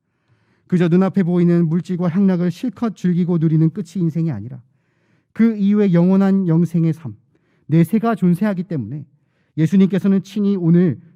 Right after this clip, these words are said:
두 삶을 비교하여 우리에게 설명해 주신 것입니다. 그러므로 가난도 부도, 건강도 질방도,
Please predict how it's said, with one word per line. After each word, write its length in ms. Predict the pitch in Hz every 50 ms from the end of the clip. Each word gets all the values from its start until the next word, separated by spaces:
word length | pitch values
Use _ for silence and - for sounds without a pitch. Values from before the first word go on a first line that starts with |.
| _
두 280 | _ - 180 196 214 208
삶을 540 | 202 - - - 208 196 175 160 160 160 156 160
비교하여 640 | - 147 135 143 185 165 147 143 127 113 110 127 165 - _ _ _ _
우리에게 440 | 123 120 135 170 160 127 113 120 123
설명해 440 | - - 190 185 180 175 165 135 113
주신 320 | 107 110 - - 104 101
것입니다. 380 | 117 120 - - 117 87 104 104 _ _ _ _ _ _ _ _ _ _ _ _ _ _ _ _ _ _ _ _ _
그러므로 360 | - 156 160 160 160 156 156
가난도 480 | 151 - 156 151 156 160 165 160 170 160
부도, 400 | 165 151 135 151 143 156 180 - _ _ _
건강도 460 | - 165 170 170 185 185 180 175 185
질방도, 580 | 170 - 175 160 143 180 170 165 139 120 117